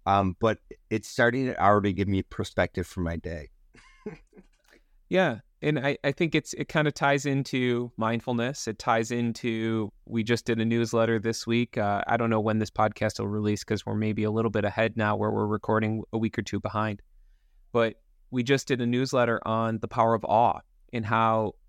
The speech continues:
Speaker 2: awe is actually something that ties neuroscientifically to physical and mental well-being. So when we pursue moments of awe, whether that be, you know, going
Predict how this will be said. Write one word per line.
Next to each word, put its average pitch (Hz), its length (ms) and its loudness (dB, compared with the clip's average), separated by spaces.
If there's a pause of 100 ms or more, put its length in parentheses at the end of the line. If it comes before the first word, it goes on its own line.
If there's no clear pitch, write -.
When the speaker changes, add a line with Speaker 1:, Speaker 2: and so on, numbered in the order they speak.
Speaker 2:
awe 117 220 6
is 113 140 2
actually 110 460 0
something 120 420 -2
that 113 240 -2
ties 120 600 2
neuroscientifically 113 1080 0
to 110 520 -2 (720)
physical 117 520 2
and 107 120 0
mental 110 300 0
well-being. 104 640 0
So 110 180 -2
when 113 220 -2
we 113 120 -2
pursue 123 840 -2
moments 120 320 2
of 107 140 -2
awe, 104 380 2
whether 113 300 -2
that 113 220 0
be, 117 400 -2 (640)
you 117 60 -6
know, 110 120 2
going 120 580 2